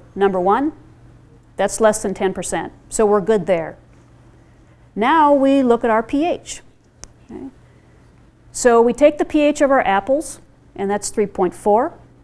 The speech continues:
We put all of our dates in, we mix it up. P H is three point five.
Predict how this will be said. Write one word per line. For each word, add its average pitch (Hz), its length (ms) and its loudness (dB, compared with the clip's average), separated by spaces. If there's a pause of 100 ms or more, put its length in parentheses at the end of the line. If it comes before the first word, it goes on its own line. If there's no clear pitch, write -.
(1400)
We 214 180 0
put - 260 4
all 254 220 6
of 220 80 0
our 226 120 4
dates 220 440 -2
in, 262 420 -4
we 185 120 -6
mix 196 340 -4
it 208 100 -2
up. 262 280 0 (1300)
P 220 160 -2
H 208 220 0
is 180 100 -8
three 190 200 -4
point - 280 -6
five. 269 600 -2